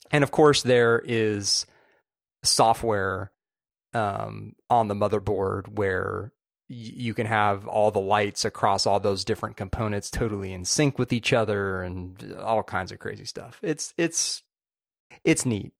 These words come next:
Um, and, you know, the thing that was really fun about all this too, like, f-, focusing on the, on the build, which was your, kind of one of your main questions, is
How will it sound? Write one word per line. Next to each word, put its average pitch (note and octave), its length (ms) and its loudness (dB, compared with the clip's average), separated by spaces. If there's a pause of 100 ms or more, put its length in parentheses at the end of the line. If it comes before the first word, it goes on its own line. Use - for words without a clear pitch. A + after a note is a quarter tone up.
(220)
Um, - 540 -6
and, D3+ 240 2
you F#3 80 2
know, F#3 220 6 (380)
the C#3+ 80 2
thing G#3 180 6
that F3 100 4
was C#3 140 6
really C#3+ 160 6
fun C3+ 220 4
about B2 240 6
all A2+ 180 4
this G#2 200 -2
too, B2+ 540 -2
like, A2 220 -2
f-, - 180 -20 (180)
focusing B2 400 2
on G#2+ 120 2
the, G2+ 120 -2
on A2 140 2
the F#2+ 60 -2
build, G#2 340 0
which A#2+ 200 -6
was A2 180 -4
your, A#2 180 -2
kind A#2 220 -2
of A#2 80 -4
one A#2 100 -4
of A#2 60 -4
your A2+ 100 -4
main A#2 200 -4
questions, B2+ 500 -2
is G2 460 0